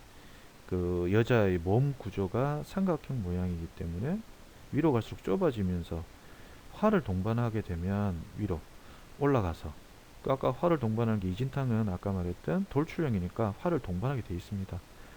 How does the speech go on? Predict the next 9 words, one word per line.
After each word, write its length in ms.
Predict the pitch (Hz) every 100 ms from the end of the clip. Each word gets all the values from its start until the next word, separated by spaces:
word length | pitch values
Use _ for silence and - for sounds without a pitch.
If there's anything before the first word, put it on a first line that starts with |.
| -
그래서 200 | 104 92
위로, 280 | 98 113 98 - - - - - -
더 300 | - 90 95 95
위로 200 | 123 123
올라가서 540 | 110 90 85 - 156 -
어지러움을 640 | 147 160 151 98 85 85
유발할 280 | 92 98 95
수 160 | - 82
있고요. 400 | - 95 110